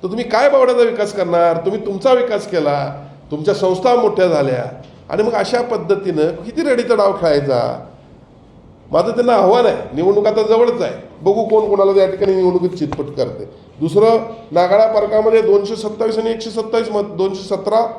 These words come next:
आणि एकशे सत्तावीस मतदान होतं. आम्हाला दोनशे सतरा होतं, विरोधकांना एकशे सत्तावीस होतं. त्या ठिकाणी देखील पुन्हा मतमोजणीमध्ये सगळं क्लिअर झालं, बावड्यामधलं क्लिअर झालं.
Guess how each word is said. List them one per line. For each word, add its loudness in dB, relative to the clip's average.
आणि 0
एकशे 0
सत्तावीस -2
मतदान 0
होतं. -6
आम्हाला 0
दोनशे 2
सतरा -2
होतं, 2
विरोधकांना 0
एकशे -6
सत्तावीस -2
होतं. -12
त्या 4
ठिकाणी -2
देखील -8
पुन्हा -2
मतमोजणीमध्ये 0
सगळं 2
क्लिअर 2
झालं, 0
बावड्यामधलं 2
क्लिअर 2
झालं. 2